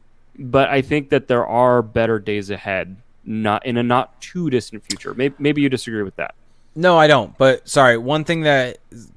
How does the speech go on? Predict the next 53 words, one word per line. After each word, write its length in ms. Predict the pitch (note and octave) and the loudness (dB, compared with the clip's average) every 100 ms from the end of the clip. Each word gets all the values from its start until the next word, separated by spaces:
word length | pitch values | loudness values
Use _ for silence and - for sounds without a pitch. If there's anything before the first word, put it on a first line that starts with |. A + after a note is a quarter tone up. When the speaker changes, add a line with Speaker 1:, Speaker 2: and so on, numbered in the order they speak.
| _ - | _ -2
Speaker 2:
are 100 | C3 | 2
you 140 | C#3 | 4
done? 200 | C3+ C3 | 2 2
Kinda 200 | C3+ C3 | 0 0
talk. 280 | B2+ B2+ B2 | 0 0 -2
Are 100 | - | -4
you 120 | A#2+ | -2
done 140 | A#2 A#2+ | -2 -2
with 100 | B2 | 0
that? 140 | C#3 | -2
'Cause 140 | - B2 | -2 -2
there 180 | B2+ C3 | 2 2
is 100 | B2 | 2
Speaker 1:
<laughs> 0 | |
Speaker 2:
one 180 | C#3+ | -2
thing. 220 | C3+ C#3+ C#3+ | 0 -2 -4
One 260 | - C3+ F#3 | -6 0 4
Speaker 1:
Will 80 | F3+ | 6
Speaker 2:
other 80 | |
Speaker 1:
you 60 | F3 | 4
shut 220 | E3+ D#3+ | 4 2
Speaker 2:
thing. 60 | D#3+ | 2
Speaker 1:
up 120 | D#3+ | 0
now? 340 | D#3 D#3 D3+ - | 0 0 -2 -6
Will 100 | D3+ | -6
you 80 | G3 | -2
Speaker 2:
Yeah. 220 | C3+ A2 | 0 0
Speaker 1:
stop 160 | F3 | -2
talking? 300 | - D#3+ D#3+ | -12 -12 0
Speaker 2:
Well, 80 | F#3+ | 2
no, 120 | A3+ | 6
no, 100 | A#3+ | 6
no. 140 | A#3+ G3+ | 6 6
Sorry, 260 | D3 F3+ | 6 6
I 160 | D3+ D#3 | 6 4
just 240 | D3+ E3+ | 4 0
re-, 140 | - F3 | 2 2
Speaker 1:
<laughs> 20 | |
Speaker 2:
I 140 | D#3+ | 2
just 160 | E3 - | 0 -2
remembered 320 | F#3 F3+ D#3 | -4 -2 -2
one 160 | D3 D3+ | -4 -2
other 160 | D3 | -2
thing. 720 | C#3 C#3 C3 C3 B2 A#2+ A#2 G#2 | -2 -4 -6 -8 -12 -12 -12 -10
Seeing 200 | - D3+ | -4 -4
as 80 | B2 | -2
we 100 | C3 | -2
were 140 | B2 | -2
talking 300 | A2 B2+ A#2+ | -2 -2 -2
about 100 | A#2 | -8
the 60 | - | -6
draft 320 | A2+ A#2+ - | -2 -2 -2
earlier, 500 | G#2 F#2 F2+ F2+ F2 | -6 -8 -8 -8 -10